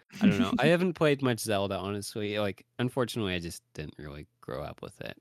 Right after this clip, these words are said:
Speaker 1: Video games
Speaker 2: Fair.
Speaker 1: weren't a huge part of my life then.
Speaker 2: Fair, yeah.
Speaker 1: But,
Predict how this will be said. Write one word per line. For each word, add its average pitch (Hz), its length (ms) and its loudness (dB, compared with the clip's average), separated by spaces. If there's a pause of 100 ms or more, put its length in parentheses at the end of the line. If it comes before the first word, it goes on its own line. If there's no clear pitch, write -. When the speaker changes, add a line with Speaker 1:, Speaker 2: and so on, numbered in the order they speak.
(120)
Speaker 1:
Video 101 200 0
games 82 240 -2
Speaker 2:
Fair. - 40 -4
Speaker 1:
weren't 120 140 -6
a - 20 -10
huge - 280 -12
part - 140 -12
of - 60 -12
my 57 100 -10
life - 260 -10
then. 87 220 -10 (460)
Speaker 2:
Fair, 175 300 -8
yeah. 135 140 -8
Speaker 1:
But, 95 420 -2